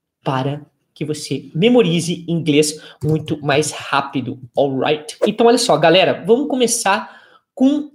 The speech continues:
a primeira coisa aqui, que é o seguinte: keep an organized vocabulary notebook.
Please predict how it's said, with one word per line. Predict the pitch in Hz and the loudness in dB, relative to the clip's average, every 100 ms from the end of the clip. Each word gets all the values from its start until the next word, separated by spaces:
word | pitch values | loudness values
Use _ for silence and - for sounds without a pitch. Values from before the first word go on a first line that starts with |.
| - | -2
a | 254 262 262 _ | 0 -2 -8 _
primeira | - 294 330 262 254 262 254 254 | -6 -4 0 0 2 2 0 0
coisa | - 185 180 175 160 170 - | -2 0 2 0 -2 -2 -2
aqui, | 170 - - 120 120 _ _ _ _ _ _ _ - - _ | -4 -6 -10 -10 -12 _ _ _ _ _ _ _ -20 -20 _
que | - 214 | 0 2
é | 190 | 4
o | |
seguinte: | 196 - 147 156 147 - 113 - _ _ _ - | 2 -2 -2 -2 -2 -4 -8 -12 _ _ _ -10
keep | 277 285 - - | -2 -2 -2 -6
an | 190 170 185 | -6 -2 0
organized | 233 214 202 190 196 185 175 | 2 2 0 0 0 -2 -4
vocabulary | 143 - - - 170 160 165 170 165 170 170 170 - | -4 -4 -6 -4 -2 0 0 0 0 -2 -6 -10 -12
notebook. | 143 147 151 151 151 120 - | -2 0 0 -2 -4 -4 -8